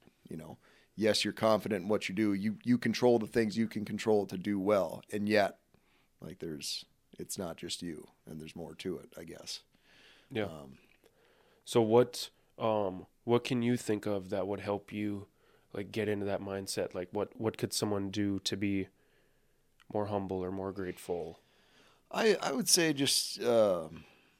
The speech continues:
Speaker 1: just f-, I, I guess fo-, like, what you focus on expands,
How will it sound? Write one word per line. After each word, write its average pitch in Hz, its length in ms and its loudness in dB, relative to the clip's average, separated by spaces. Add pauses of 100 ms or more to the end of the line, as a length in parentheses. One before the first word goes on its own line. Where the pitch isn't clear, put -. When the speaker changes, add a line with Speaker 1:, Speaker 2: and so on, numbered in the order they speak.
(340)
Speaker 1:
just 113 200 -4
f-, - 200 -14 (140)
I, - 320 -8
I 107 40 0
guess 104 180 0
fo-, 110 220 0
like, 107 260 0
what 113 180 2
you 101 60 -6
focus 120 400 6
on 104 160 4
expands, 98 640 -2